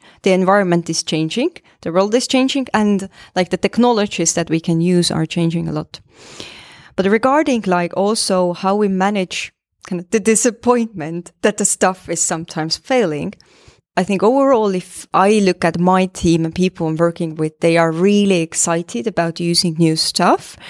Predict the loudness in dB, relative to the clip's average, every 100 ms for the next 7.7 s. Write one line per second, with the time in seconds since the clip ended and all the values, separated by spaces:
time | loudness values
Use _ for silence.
0 | -16 -4 0 2 0 -4 -20 -12 -2 0
1 | 4 4 4 4 4 4 2 -2 -4 -16
2 | -14 -14 -18 _ _ _ -10 -4 -2 -4
3 | -8 _ _ _ _ -16 -16 -12 -2 -2
4 | 0 0 0 0 0 0 0 -4 0 0
5 | 0 0 0 0 0 2 2 -4 -6 0
6 | 0 0 0 2 2 2 2 2 0 0
7 | 0 -2 -2 0 0 0